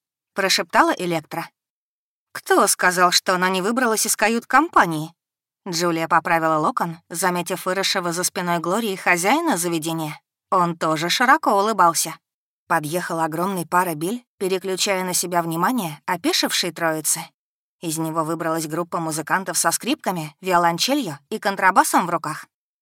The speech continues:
Из кондитерской вынырнули, потеснив хозяина и Глорию, официанты в белых фартуках, полосатых брюках и чёрных жилетах. Они вынесли стулья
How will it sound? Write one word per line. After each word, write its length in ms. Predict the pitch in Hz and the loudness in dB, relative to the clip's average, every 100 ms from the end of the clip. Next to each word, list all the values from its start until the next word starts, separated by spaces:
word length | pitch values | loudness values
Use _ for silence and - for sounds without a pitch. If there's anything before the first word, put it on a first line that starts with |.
| _ - | _ -4
Из 160 | 160 | -4
кондитерской 640 | - 165 170 175 165 - 165 | 0 -2 -2 -4 -4 -4 -4
вынырнули, 520 | 170 208 226 190 170 | -2 -2 -2 -2 -4
потеснив 500 | 165 165 175 175 185 | -6 -6 -6 -6 -4
хозяина 480 | 175 165 180 170 175 | -2 0 0 0 -2
и 120 | 170 | -4
Глорию, 420 | 165 196 262 151 - | -2 -2 -2 -6 -8
официанты 640 | 180 170 170 - 170 233 247 | -8 -8 -2 0 0 0 -6
в 60 | |
белых 280 | 180 180 240 | -2 -4 0
фартуках, 600 | 339 285 165 151 143 - _ | 2 2 0 -8 -12 -14 _
полосатых 600 | - 175 170 175 160 151 | 0 4 4 4 0 -6
брюках 420 | 151 269 170 147 - - | -6 -4 -4 -8 -12 -10
и 120 | 220 | 0
чёрных 400 | 320 370 294 170 | 2 4 2 0
жилетах. 560 | 170 156 147 151 - _ _ _ _ - | -2 -2 -4 -8 -14 _ _ _ _ -4
Они 300 | 175 170 160 | -2 0 -2
вынесли 480 | 170 170 170 175 | -2 0 0 -2
стулья 540 | 165 - 196 240 156 | -4 -2 -2 -2 -6